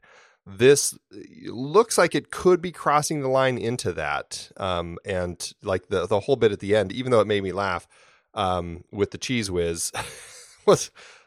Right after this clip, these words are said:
that was crossing the line for me. I was like, you know, it, it went on way too long. But, but there's other stuff happening, and so that's why I feel like, you know, it could actually turn into something that,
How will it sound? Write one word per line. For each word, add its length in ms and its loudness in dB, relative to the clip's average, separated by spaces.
that 100 8
was 180 4
crossing 440 4
the 60 0
line 200 6
for 100 -8
me. 160 2
I 40 2
was 100 -2
like, 120 0
you 80 0
know, 200 4
it, 160 2
it 160 -2
went 180 6
on 180 4
way 180 2
too 160 -6
long. 280 -10
But, 460 4
but 120 4
there's 260 4
other 220 4
stuff 260 4
happening, 480 2
and 100 -2
so 140 6
that's 300 4
why 280 4
I 100 0
feel 160 0
like, 200 0
you 60 -2
know, 140 4
it 200 -2
could 260 4
actually 400 2
turn 240 0
into 180 -2
something 400 -2
that, 380 -4